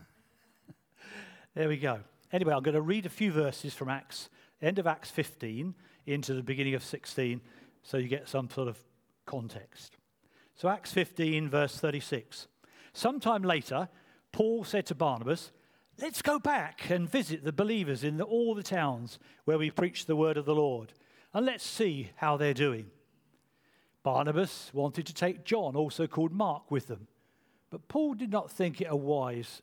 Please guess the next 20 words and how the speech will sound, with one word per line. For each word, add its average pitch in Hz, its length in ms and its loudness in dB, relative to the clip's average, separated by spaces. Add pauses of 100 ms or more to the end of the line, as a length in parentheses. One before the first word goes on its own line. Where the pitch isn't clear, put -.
move 135 540 0 (640)
to 135 80 -4
take 139 280 -2
him 113 280 -10
because 180 520 -2
he 185 80 2
had 160 120 0
deserted 170 540 -2
them 110 240 -8 (240)
in 139 160 -6
Pamphylia 120 640 -4 (580)
and 135 200 -2
had 139 120 2
not 143 360 0
continued 135 500 -2
with 110 160 -4
them 117 140 -6
in 113 120 -6
the 123 80 -8
work. 123 320 -2